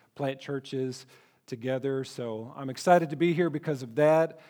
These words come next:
I'm also excited to be here because Hang and Conade are two of my dearest friends. I love them. I'm glad they're here. I'm glad that they are a part of Fairfax Bible. I'm glad Fairfax Bible is a part of their lives.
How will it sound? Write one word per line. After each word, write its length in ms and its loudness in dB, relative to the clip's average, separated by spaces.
I'm 160 0
also 240 2
excited 440 2
to 60 -2
be 200 4
here 240 0
because 420 -4
Hang 240 -4
and 100 -4
Conade 640 0
are 140 -10
two 320 -6
of 100 -4
my 220 -6
dearest 400 -6
friends. 640 -8
I 80 -14
love 300 2
them. 240 2
I'm 160 -6
glad 320 0
they're 100 -8
here. 580 -6
I'm 180 -8
glad 300 0
that 240 -2
they 160 2
are 80 -2
a 40 -6
part 320 -2
of 80 -4
Fairfax 460 -2
Bible. 420 -2
I'm 140 -6
glad 260 2
Fairfax 460 -4
Bible 300 -6
is 80 -12
a 40 -14
part 280 -8
of 100 -12
their 220 -4
lives. 480 -12